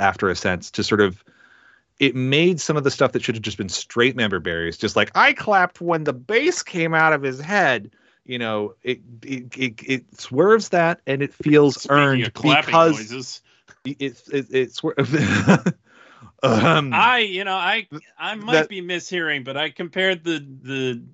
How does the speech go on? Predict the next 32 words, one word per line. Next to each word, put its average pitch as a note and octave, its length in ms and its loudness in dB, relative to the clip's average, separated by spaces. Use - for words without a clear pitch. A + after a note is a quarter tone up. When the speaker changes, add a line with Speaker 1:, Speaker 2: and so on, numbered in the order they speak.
Speaker 2:
the B2+ 100 -6
sub D#3 420 4
and C#3 140 -2
the B2 60 -2
dub, C3 420 4
and A#2+ 120 -4
I'm C3 160 -4
pretty D#3+ 280 0
sure C#3+ 220 -4
the B2 120 -6
dub C3 360 2
adds A#2+ 460 0
more A#2 260 2
gush A2+ 420 0
noises. G2+ 720 -2
<laughs> - 80 -10
Speaker 1:
They C#3+ 160 4
may D#3 200 2
have C3 240 0
taken A#2 320 -2
some A2 220 -6
liberties G2+ 420 -2
with F#2+ 120 -8
that F#2+ 200 0
Foley, F#2+ 380 2
or G#2 200 -2
maybe F#2+ 280 -2
the F#2 100 0
mix F2+ 380 -2
was F2 160 2
just - 280 -2
much F#2 440 2